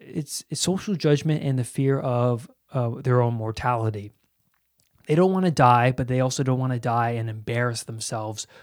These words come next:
while they die. And, and the reason I didn't go back out into the workshop was because I didn't want to cause any attention. I didn't want any attention towards me, right? And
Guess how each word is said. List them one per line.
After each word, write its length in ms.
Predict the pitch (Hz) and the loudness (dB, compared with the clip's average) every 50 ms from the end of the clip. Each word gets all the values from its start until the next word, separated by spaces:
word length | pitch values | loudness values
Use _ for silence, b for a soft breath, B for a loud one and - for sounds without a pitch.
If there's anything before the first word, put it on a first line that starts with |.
| B B | B B
while 240 | B 123 110 110 117 | B -4 -2 -2 -2
they 200 | - 120 117 120 | -2 -2 -2 -2
die. 480 | 117 127 139 180 190 139 110 107 110 - B B B B B B B B B B B | -2 -2 -2 -2 -2 -4 -4 -6 -6 -8 B B B B B B B B B B B
And, 480 | - 127 120 120 120 123 120 120 123 - - _ _ - - - - - - - - 220 | -8 -6 -4 -2 -2 -2 -2 -4 -4 -8 -12 _ _ -20 -20 -20 -20 -20 -20 -16 -10 -6
and 280 | 165 123 123 123 123 - - - | -6 -4 -4 -6 -8 -10 -6 -2
the 100 | 123 123 | 0 2
reason 260 | 131 143 131 147 139 | 2 2 2 2 2
I 100 | 131 131 | 2 2
didn't 180 | 135 143 139 | 2 0 0
go 140 | 131 143 127 | 2 0 2
back 260 | 117 135 127 123 123 | 2 2 0 0 0
out 160 | 139 131 135 131 | 0 0 0 0
into 200 | 127 123 - 131 | -2 -4 -6 -8
the 80 | 127 | -6
workshop 520 | 120 190 208 202 - - 147 135 135 - - b b b b b b | -4 -4 -4 -4 -4 -4 -4 -4 -6 -8 -12 b b b b b b
was 160 | 139 139 127 | -2 -2 -2
because 420 | 135 131 - 139 139 139 139 135 | -2 -2 0 0 2 2 2 0
I 100 | 127 135 | 0 -2
didn't 260 | 143 156 160 160 160 | 0 0 0 0 0
want 280 | 160 160 160 160 151 151 - b b b | 0 0 0 0 -2 -4 -8 b b b
to 320 | b 170 165 160 156 147 - b b b b b b b b b b | b 2 2 2 2 0 -2 b b b b b b b b b b
cause 240 | - 156 151 147 147 | -4 -2 -2 0 0
any 220 | 156 160 160 160 | 0 0 0 0
attention. 500 | 151 143 - 160 165 185 185 - 151 127 | -2 -2 -2 -2 -4 -2 -4 -4 -4 -2
I 40 | 123 | -2
didn't 160 | 123 135 147 | -2 -2 -2
want 180 | 147 139 139 143 | -2 -2 -4 -4
any 280 | 147 147 156 156 151 143 | -4 -2 -2 0 -2 -2
attention 640 | 139 - - 147 147 143 - - 147 131 127 123 - b b b b b b | -4 -4 -4 -4 -4 -4 -4 -4 -4 -2 -4 -4 -6 b b b b b b
towards 480 | - - 143 135 135 135 135 127 - - | -8 -2 0 2 2 2 0 -2 -4 -6
me, 460 | 139 131 147 180 165 117 104 110 b b b b b b | -4 -2 0 0 0 -2 -4 -10 b b b b b b
right? 280 | b 135 123 120 135 151 | b -4 -2 -2 0 0
And 480 | 143 135 131 135 - - 151 147 - | 0 -2 -2 -4 -6 -10 -14 -16 -16